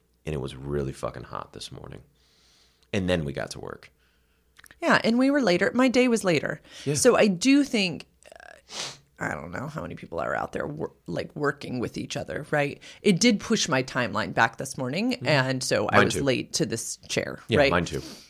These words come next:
Speaker 1: Mm-hmm.
Speaker 2: Um, so there does need to be a flexibility later.
Speaker 1: Sure.
Speaker 2: But usually there can be, 'cause you've got two people who orgasmed a little sooner.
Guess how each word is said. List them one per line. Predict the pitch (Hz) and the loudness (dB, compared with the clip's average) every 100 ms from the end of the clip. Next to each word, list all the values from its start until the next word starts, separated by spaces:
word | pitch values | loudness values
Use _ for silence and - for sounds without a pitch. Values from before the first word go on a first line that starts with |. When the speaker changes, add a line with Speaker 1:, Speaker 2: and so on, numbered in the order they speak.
| - | -16
Speaker 1:
Mm-hmm. | 82 80 | -14 0
Speaker 2:
Um, | 185 165 | 2 2
so | 160 214 | 2 4
there | 214 | 4
does | 170 202 170 | 10 10 10
need | 180 185 | 4 4
to | - 196 | 6 6
be | 165 151 151 | 4 -2 0
a | 156 | 0
flexibility | 170 156 - 143 139 139 135 | 2 0 0 -2 -2 -2 -2
later. | 127 139 226 294 - | 0 2 2 2 0
Speaker 1:
Sure. | 104 - - - | -2 -2 -4 2
Speaker 2:
But | 302 | 4
usually | 262 320 320 269 | 8 8 8 6
there | 233 208 | 6 6
can | - 254 277 285 | 4 4 6 6
be, | 170 143 160 | 4 4 2
'cause | 208 214 | 2 0
you've | 196 | 4
got | 196 - | 4 4
two | - 233 | 0 0
people | 208 214 214 165 | 0 -4 -2 0
who | 165 | 0
orgasmed | 147 233 185 117 123 117 | 2 2 4 2 2 -4
a | |
little | 120 120 | -4 -4
sooner. | - 120 104 98 | -4 -4 -2 -4